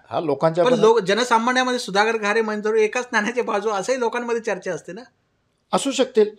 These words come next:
Speaker 1: कुणाच्या राजकारणामध्ये कुणाचं बैर असतं. राजकारण एक अशी चीज आहे जिथे कोण कोणाचा दुश्मन नाही, कोण कोणाचा मित्र नाही.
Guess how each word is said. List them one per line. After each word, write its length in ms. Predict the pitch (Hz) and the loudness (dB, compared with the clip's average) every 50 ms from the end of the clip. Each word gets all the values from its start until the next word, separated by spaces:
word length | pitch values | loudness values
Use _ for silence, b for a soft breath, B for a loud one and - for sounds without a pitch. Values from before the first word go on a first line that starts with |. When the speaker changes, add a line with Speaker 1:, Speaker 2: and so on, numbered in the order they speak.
| _ _ _ _ _ _ _ - | _ _ _ _ _ _ _ -6
Speaker 1:
कुणाच्या 360 | 147 160 190 208 208 233 220 | -2 0 0 2 2 4 4
राजकारणामध्ये 580 | 196 175 170 - 196 185 185 185 180 180 190 185 | 4 4 2 4 2 2 2 2 0 0 0 0
कुणाचं 400 | 185 180 196 196 190 202 190 165 | 0 2 0 2 2 2 4 6
बैर 180 | 165 170 160 | 6 6 8
असतं. 240 | 160 143 - - 151 | 6 4 4 2 4
राजकारण 520 | 131 131 135 135 - - 180 190 208 208 208 | 6 6 4 4 2 2 4 4 4 2 2
एक 140 | 202 202 | 2 2
अशी 300 | 202 160 143 - - 196 | 2 2 0 0 -2 -6
चीज 320 | 190 - 196 190 175 160 147 | -6 -4 -2 -2 2 4 6
आहे 220 | 120 120 131 139 | 6 6 6 4
जिथे 240 | 151 165 160 185 190 | 2 -2 -2 -2 0
कोण 200 | 143 175 180 185 | 0 0 -2 0
कोणाचा 300 | 175 185 175 175 180 185 | 0 0 0 4 2 2
दुश्मन 360 | 147 156 - - 156 170 170 | 2 2 -2 -2 -4 -6 -4
नाही, 120 | 180 170 165 | -4 0 0
कोण 160 | 165 160 160 | 0 0 0
कोणाचा 260 | 156 165 165 165 175 | 0 -2 0 2 2
मित्र 340 | 151 139 139 156 139 120 98 | 2 2 2 2 2 0 -2
नाही. 160 | 85 87 85 | -4 -8 -16